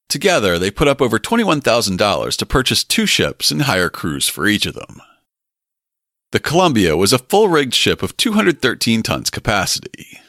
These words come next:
with three masts and square sails. She carried ten cannons and a complement of swivel guns on deck,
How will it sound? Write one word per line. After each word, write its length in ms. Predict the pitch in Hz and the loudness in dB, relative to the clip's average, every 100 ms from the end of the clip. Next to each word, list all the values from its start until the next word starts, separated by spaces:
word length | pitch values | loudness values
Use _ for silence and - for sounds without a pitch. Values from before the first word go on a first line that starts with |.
| _ _ - | _ _ -6
with 160 | 98 | -4
three 300 | - 131 131 | -2 0 2
masts 580 | 120 90 78 - - - | 4 2 0 -2 -2 -2
and 120 | 165 | -2
square 340 | 156 - 69 - | 0 0 -2 -2
sails. 960 | - 101 - - - - - - - _ _ _ _ _ _ _ _ _ _ _ - | 0 2 0 -8 -16 -12 -8 -8 -8 _ _ _ _ _ _ _ _ _ _ _ -4
She 160 | - | -2
carried 380 | 143 135 104 90 | 0 2 0 0
ten 260 | - 202 208 | 0 0 2
cannons 500 | 135 107 92 92 - | 2 2 2 0 -2
and 80 | 208 | -4
a 40 | |
complement 440 | - 226 226 165 | -2 -4 -2 -2
of 100 | 113 | 0
swivel 360 | - - 147 113 | 0 2 0 0
guns 300 | 78 53 50 | -4 -4 -4
on 180 | 62 85 | -6 -2
deck, 640 | 104 - - - - | -2 -2 -10 -18 -20